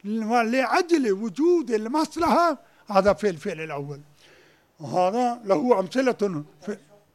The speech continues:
طول أصلاً، بل فهو، فهذا له أمثلة في الفقه الإسلامي. هذا آتي لكم ببعض الأمثلة،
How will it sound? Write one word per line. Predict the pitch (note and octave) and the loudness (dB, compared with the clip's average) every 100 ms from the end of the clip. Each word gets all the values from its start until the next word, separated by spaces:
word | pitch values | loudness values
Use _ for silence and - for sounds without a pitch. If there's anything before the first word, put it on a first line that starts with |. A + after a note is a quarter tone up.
| _ _ - | _ _ 0
طول | A#3 G3 | 2 2
أصلاً، | C3+ E3 - D3+ B2 C3 _ _ F3+ | 0 -4 -6 -8 -8 -16 _ _ 0
بل | A#3 D4+ D4 | 2 6 6
فهو، | C#4 A#3+ G3+ D#4+ E4 C#4 | 6 2 2 2 2 2
فهذا | A3+ A#3 F#3+ A3+ B3+ | -4 -4 -2 -2 0
له | B3 A3+ D4 G#3+ | 0 -2 -4 -6
أمثلة | G#3 D4+ D#4+ - D4+ C4 F#3+ _ _ | -8 -4 -4 -4 -6 -6 -10 _ _
في | - G#3+ | -8 -8
الفقه | E3 B3 - | -6 -10 -8
الإسلامي. | A#3 G3+ G#3 G#3+ A3 D4+ A#3+ F#3+ _ _ F#3 | -8 -8 -4 -2 0 0 -2 -4 _ _ -6
هذا | G#3+ B3 G#3+ A#3+ | -2 0 0 0
آتي | B3 C#4+ | -2 -2
لكم | B3+ - | -4 -6
ببعض | F#3+ G#3 C4 C#4 C4 | -8 -4 -2 -2 -2
الأمثلة، | A3+ B3 - D#4 D#4+ | -4 -6 -4 0 0